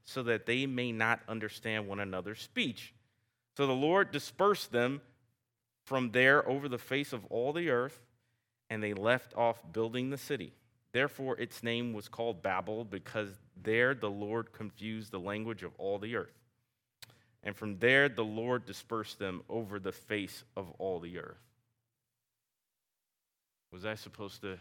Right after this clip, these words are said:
hit a button to make it go? I think you get it. Um, what's going on here?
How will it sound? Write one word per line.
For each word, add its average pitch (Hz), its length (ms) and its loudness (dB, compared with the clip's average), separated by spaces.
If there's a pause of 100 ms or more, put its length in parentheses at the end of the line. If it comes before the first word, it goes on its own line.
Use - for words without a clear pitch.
(180)
hit 107 80 -8
a 92 80 -4
button 92 360 -6
to 95 40 -10
make 92 220 -12
it - 120 -18
go? 92 140 -12
I - 760 -20
think 120 160 -4
you 101 80 -10
get 82 240 -6
it. 73 100 -12 (1600)
Um, 104 600 -2 (1500)
what's 208 240 -4
going 233 240 4
on 165 180 4
here? 101 280 -4